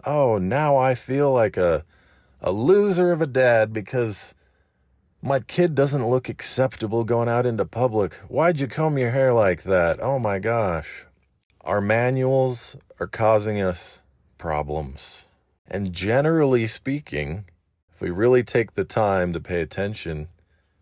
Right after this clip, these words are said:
to all of the items on the manual,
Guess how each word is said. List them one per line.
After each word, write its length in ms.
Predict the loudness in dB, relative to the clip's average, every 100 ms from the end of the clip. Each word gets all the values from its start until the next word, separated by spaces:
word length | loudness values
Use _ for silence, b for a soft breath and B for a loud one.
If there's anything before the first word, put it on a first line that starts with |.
| _
to 240 | -8 -4 -2
all 360 | 2 4 4
of 260 | 2 -2 -8
the 460 | -6 -4 -4 -6 -12 _ 0
items 380 | 0 2 -2 -4
on 100 | -6
the 80 | -6
manual, 540 | -6 -4 -4 -4 -6